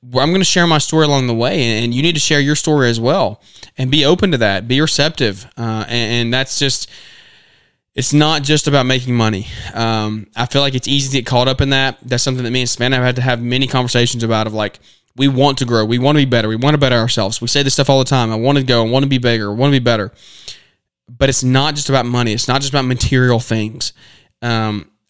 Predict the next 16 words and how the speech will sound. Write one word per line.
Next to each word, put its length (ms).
in 400
growing, 680
having 540
a 160
bigger 420
financial 920
wealth 600
and, 220
or 80
status 560
or 60
whatever 320
you 80
wanna 120
call 340
it, 140